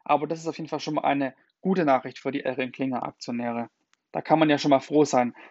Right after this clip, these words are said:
Auch wenn Airbus natürlich stark durch die Corona-Pandemie getroffen wurde. Aber wenn man sich zum Beispiel jetzt mal den Konkurrent Boeing anschaut, die hatten im letzten Quartal, glaub ich, genau ein einziges Flugzeug verkauft. Und Boeing hat über siebenundfünfzig Flugzeuge verkauft im dritten Quartal.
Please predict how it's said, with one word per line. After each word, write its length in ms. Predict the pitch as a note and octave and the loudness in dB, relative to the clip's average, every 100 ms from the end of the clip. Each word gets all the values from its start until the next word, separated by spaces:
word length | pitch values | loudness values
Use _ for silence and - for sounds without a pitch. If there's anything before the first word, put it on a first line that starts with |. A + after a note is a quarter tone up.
| - | 2
Auch 160 | D3 | 4
wenn 140 | E3 F3+ | 4 4
Airbus 320 | F3 E3+ D#3+ | 2 2 -2
natürlich 260 | D#3 D#3 - | -6 -6 0
stark 300 | D3 D#3 - | 4 4 2
durch 160 | D3+ | -12
die 80 | D3 | -12
Corona-Pandemie 680 | - E3 D#3 - C#3+ C#3+ C#3 | -6 -4 -4 -4 -4 -4 -8
getroffen 480 | D#3 - G3+ G#3+ F#3 | -10 -2 -2 0 0
wurde. 340 | F#3 F3+ E3+ _ _ _ - | 2 4 0 _ _ _ -2
Aber 140 | D3 D#3 | 2 2
wenn 80 | |
man 100 | D#3+ | 0
sich 120 | D3+ - | -10 -6
zum 60 | |
Beispiel 220 | D#3 - | -6 -6
jetzt 60 | C#3+ | -6
mal 100 | C#3 | -4
den 80 | C#3 | -4
Konkurrent 540 | D3 C#3+ C#3+ C#3 C#3 | -10 -8 -2 -2 -2
Boeing 300 | D#3 G3 G3 | 0 0 0
anschaut, 560 | - E3+ - D3+ D3 - _ _ _ | -8 -10 -4 -2 -2 -4 _ _ _
die 120 | C#3+ | -6
hatten 180 | D3+ D#3 | -6 -4
im 140 | C#3+ | -2
letzten 360 | D3+ F#3+ - D#3+ | 0 -2 -4 -12
Quartal, 380 | - C#3+ D3+ D3+ | -6 -2 2 2
glaub 220 | D3 C#3 | 0 -2
ich, 60 | - | -4
genau 240 | C#3+ C#3+ | -2 0
ein 200 | D#3+ F#3 | -2 -2
einziges 440 | E3+ F3+ F3+ E3 | -2 -4 -6 -8
Flugzeug 360 | - G3+ - F#3 | -4 -6 -4 -4
verkauft. 580 | F3+ - D#3 D#3+ - _ _ _ - | -4 0 2 2 0 _ _ _ -6
Und 220 | D3+ C3+ | -6 2
Boeing 280 | E3+ F3 D3+ | 2 2 -2
hat 160 | E3 | -6
über 260 | - E3 D#3 | -6 -4 -4
siebenundfünfzig 840 | - F#3+ G3+ D#3 D#3+ D3 - C3+ | -2 -2 -2 -2 -4 -8 -10 -14
Flugzeuge 520 | - C#3+ - C3 C3+ | -6 -6 -2 -2 -2
verkauft 560 | B2+ C3 B2+ B2+ - - | -4 -6 -2 -4 -4 -10
im 220 | C3+ B2+ _ _ - | -8 -8 _ _ -10
dritten 300 | C#3+ C#3 C#3 | -6 -6 -2
Quartal. 560 | C3 - C3 C#3 D#3+ | -2 -2 2 2 2